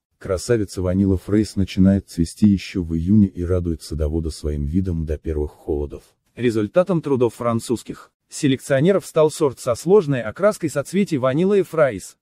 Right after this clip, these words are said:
название которого переводится как «ванильная клубника». К сведению, цветение гортензии этого сорта проходит в несколько этапов.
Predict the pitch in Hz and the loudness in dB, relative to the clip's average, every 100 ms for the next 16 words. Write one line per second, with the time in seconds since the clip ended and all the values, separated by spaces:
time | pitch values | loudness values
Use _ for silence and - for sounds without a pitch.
0 | - 120 110 156 180 113 98 113 147 262 | -6 -4 0 2 2 0 -2 -2 2 2
1 | 196 127 120 139 254 208 120 120 107 104 | 2 0 0 2 0 0 -4 -6 -4 -2
2 | 101 147 208 196 156 160 175 170 127 90 | -2 0 0 0 0 -2 0 -2 -4 -12
3 | - _ _ - - 147 131 104 92 80 | -16 _ _ -12 2 4 4 4 0 -4
4 | - _ _ - 110 98 135 117 104 98 | -14 _ _ 0 0 2 2 2 2 0
5 | 104 104 208 185 135 127 113 107 101 - | -4 0 2 2 2 0 0 -6 -6 -4
6 | 123 107 113 101 110 - 165 147 - 110 | -2 -2 -4 -6 -6 0 0 0 -2 -2
7 | 143 - 135 117 131 127 - 98 90 - | -2 -2 -6 -4 -6 -6 -4 -4 -6 -16